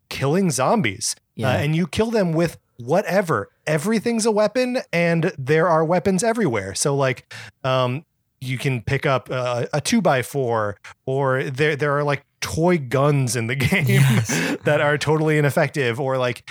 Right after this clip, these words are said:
Speaker 1: you can get big head masks that you just, like, put on zombies' heads and they stagger around.
Speaker 2: <laughs>
Speaker 1: Um, and, uh, you know, the, the, the goal, and, you know, you can also, like, there's, <laughs> there's a lawnmower.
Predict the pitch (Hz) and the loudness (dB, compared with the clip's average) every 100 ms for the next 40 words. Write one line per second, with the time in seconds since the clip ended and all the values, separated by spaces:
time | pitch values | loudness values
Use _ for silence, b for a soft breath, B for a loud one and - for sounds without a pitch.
0 | B - 151 147 117 165 131 151 135 120 | B -6 0 0 0 -2 0 -2 0 -2
1 | 135 123 - - 143 127 127 123 - 147 | 0 0 -4 -4 -4 -2 -2 -4 -4 -4
2 | - 131 127 123 120 117 135 135 120 120 | -2 -4 0 0 0 -2 0 -2 -2 -4
3 | 113 - 123 113 110 107 107 107 104 101 | -2 -2 -2 -2 0 -2 0 0 -2 -4
4 | 98 - - - - 123 117 113 110 101 | -6 -16 -18 -18 -10 -4 -2 -2 -4 -10
5 | b b b - 135 127 123 - 131 135 | b b b -6 -4 -2 -4 -4 -4 0
6 | 123 117 123 117 156 139 123 117 113 120 | 0 2 0 0 -2 -2 -2 -2 -4 -4
7 | 113 - - 170 220 127 151 - 147 151 | -4 -4 2 4 4 2 0 0 -2 0
8 | 147 120 127 131 120 131 120 113 _ _ | -2 -2 -4 -4 -2 -2 -4 -6 _ _
9 | _ 151 - 151 151 156 185 180 208 226 | _ -4 -2 0 2 2 2 0 0 0
10 | 233 208 156 131 104 | 0 2 2 2 0